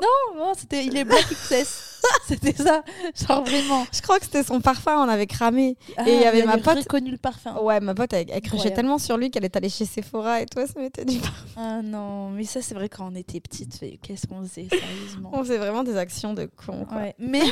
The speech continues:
Speaker 1: <laughs> voilà, c'était un peu plus facile. En vrai, euh, collège, lycée, ça allait pour trouver l'amour, c'était nos petits copains, tout ça. C'était quand même plus simple.
Speaker 2: En fait, c'est surtout que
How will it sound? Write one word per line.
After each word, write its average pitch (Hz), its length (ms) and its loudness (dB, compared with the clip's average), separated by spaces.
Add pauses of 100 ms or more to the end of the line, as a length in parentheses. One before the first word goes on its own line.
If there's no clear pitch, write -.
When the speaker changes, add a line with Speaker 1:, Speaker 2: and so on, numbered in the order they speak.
Speaker 1:
<laughs> - 80 -14 (120)
voilà, 269 260 4
c'était 311 220 -2
un 320 100 -2
peu 240 140 -2
plus 285 140 -4
facile. 233 460 -4 (380)
En 226 160 0
vrai, 247 500 0 (160)
euh, 208 180 -2 (200)
collège, 233 640 0 (680)
lycée, 254 640 -6
ça - 320 -10
allait 220 240 -2
pour - 180 -14
trouver 220 300 -2
l'amour, 220 480 0
c'était 202 240 -4
nos 202 120 -4
petits - 220 -14
copains, 208 420 -4
tout - 140 -14
ça. 208 300 -8 (460)
C'était - 220 -14
quand 247 120 -4
même 277 160 -2
plus - 160 -8
simple. 185 260 -6 (220)
Speaker 2:
En 247 80 2
fait, 339 120 -2
c'est 277 100 0
surtout 247 260 -2
que 220 560 2